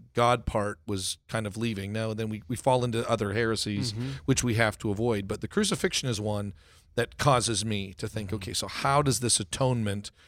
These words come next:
Speaker 1: he who did not know sin became sin so that we might become the righteousness of God," is how Paul describes it.
Speaker 2: Mm-hmm.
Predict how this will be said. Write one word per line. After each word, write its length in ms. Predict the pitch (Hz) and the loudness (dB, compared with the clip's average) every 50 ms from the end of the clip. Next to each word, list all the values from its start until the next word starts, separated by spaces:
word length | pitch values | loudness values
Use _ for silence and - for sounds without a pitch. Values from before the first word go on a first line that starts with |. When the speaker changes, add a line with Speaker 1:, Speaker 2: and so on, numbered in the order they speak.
| - _ _ | -20 _ _
Speaker 1:
he 160 | - 160 165 156 | 4 6 6 8
who 120 | 131 143 | 8 6
did 180 | 117 117 110 107 | 6 4 2 0
not 240 | 113 117 110 - - | 0 0 0 0 -2
know 340 | 113 117 127 127 131 135 135 | 2 6 8 8 8 8 6
sin 600 | - - - - 101 95 95 92 92 95 95 85 - - - _ _ _ _ _ _ | 4 4 2 2 2 0 -2 -4 -4 -6 -8 -10 -14 -18 -20 _ _ _ _ _ _
became 600 | 110 104 - - - - 151 160 160 165 165 151 | -8 -6 -4 -6 -2 0 2 2 4 4 2 4
sin 440 | 139 - - - 95 90 87 90 98 | 4 4 4 4 2 -2 -6 -6 -4
so 160 | - - 113 | -2 0 0
that 120 | 104 98 95 | 0 0 -2
we 220 | 104 113 123 127 | 0 2 2 2
might 400 | 123 113 104 101 98 - - - | 2 2 0 -2 -4 -6 -10 -10
become 440 | - 104 - - 117 107 101 98 98 | -10 -10 -4 0 0 0 2 0 -2
the 100 | 95 95 | -2 -2
righteousness 580 | 92 98 101 92 - 90 87 - 98 92 - | -4 -6 -6 -8 -8 -8 -6 -6 -6 -6 -8
of 160 | - 92 98 113 | -8 -8 -10 -8
God," 300 | 101 - 104 90 87 92 | -8 -8 -8 -8 -10 -10
is 100 | 90 - | -10 -10
how 100 | 92 - | -10 -10
Paul 300 | - - 104 104 104 98 | -6 -2 -2 0 0 -2
describes 480 | - - - - - - - - 113 | -4 -6 -8 -8 -6 -8 -6 -6 -6
it. 60 | 127 123 | -6 -6
Speaker 2:
Mm-hmm. 200 | 113 110 117 | -6 -8 -8